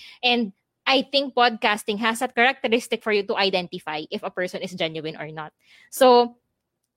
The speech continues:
as podcast producers, I can definitely say one hundred percent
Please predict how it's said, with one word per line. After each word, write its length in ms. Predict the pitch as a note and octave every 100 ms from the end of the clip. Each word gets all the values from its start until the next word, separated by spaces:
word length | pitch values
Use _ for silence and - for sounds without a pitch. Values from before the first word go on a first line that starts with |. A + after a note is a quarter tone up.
| _ -
as 240 | C4 -
podcast 480 | C4 C#4+ B3 C4+ -
producers, 880 | C#4 G#3+ A3 G3+ G3+ F3+ G3 - - _ _ _
I 320 | G3+ A#3+ A#3+
can 160 | B3 A#3
definitely 480 | A#3 B3+ B3+ B3 A3+
say 240 | G#3+ F#3+
one 80 | G3
hundred 400 | G#3 G3+ G3+ F#3+
percent 400 | F3+ - F3